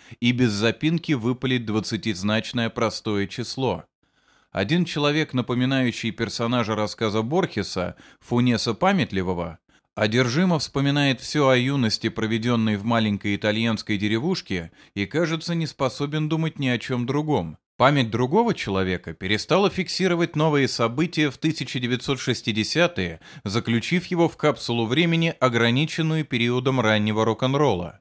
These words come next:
Сакс писал о таких людях не как о пациентах, страдающих от ущербности или тяжёлого недуга, а как о личностях, чьи дилеммы, психологические, моральные и духовные, становятся для нас такими же реальными,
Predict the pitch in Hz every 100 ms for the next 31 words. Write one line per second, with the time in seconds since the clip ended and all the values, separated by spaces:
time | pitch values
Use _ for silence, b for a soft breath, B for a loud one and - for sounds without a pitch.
0 | _ - - 190 - - 151 185 180 165
1 | 143 160 139 160 165 131 131 131 143 131
2 | 127 120 - 131 131 113 107 - 117 117
3 | 120 113 104 - 95 - - 117 - 131
4 | 110 107 101 - 110 113 104 98 107 107
5 | 117 104 104 110 135 196 107 82 - b
6 | b - - 131 131 123 196 - - 95
7 | - 90 - - 117 101 98 147 185 95
8 | 80 - - 90 95 95 92 139 - 92
9 | - 85 87 95 113 98 92 90 110 95
10 | 95 - 202 123 92 82 - b b b
11 | - 101 104 185 214 - 185 175 175 156
12 | 147 139 165 135 113 110 131 190 143 95
13 | 87 90